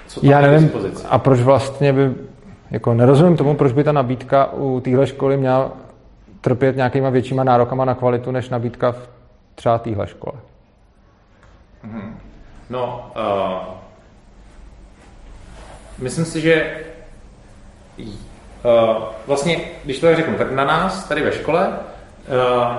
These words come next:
Speaker 1: není tak velký tlak, ve smyslu, když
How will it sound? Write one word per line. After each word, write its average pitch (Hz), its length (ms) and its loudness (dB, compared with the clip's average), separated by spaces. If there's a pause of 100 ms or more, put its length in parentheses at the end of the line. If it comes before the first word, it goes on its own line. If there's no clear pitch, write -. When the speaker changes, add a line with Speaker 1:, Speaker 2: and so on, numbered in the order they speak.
(420)
Speaker 1:
není 165 640 -2 (100)
tak 147 140 0
velký 156 260 -2
tlak, 107 560 -4 (1160)
ve 110 140 -4
smyslu, 131 280 -4
když 117 300 -6